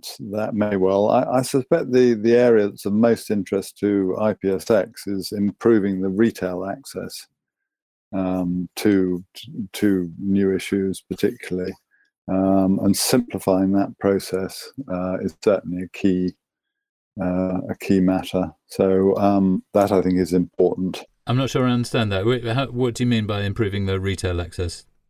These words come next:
Speaker 1: I think the, the feeling, uh, one of the objectives of the Hill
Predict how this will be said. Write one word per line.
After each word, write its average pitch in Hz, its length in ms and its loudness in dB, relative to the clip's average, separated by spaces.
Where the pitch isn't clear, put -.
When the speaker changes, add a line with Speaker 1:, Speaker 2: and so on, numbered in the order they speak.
Speaker 1:
I - 100 0
think - 300 0
the, 110 380 2
the 101 120 0
feeling, 104 580 0
uh, 101 300 -2
one 101 420 2
of 104 100 2
the 98 120 4
objectives 92 580 0
of 85 180 -10
the 98 100 -6
Hill 98 440 -6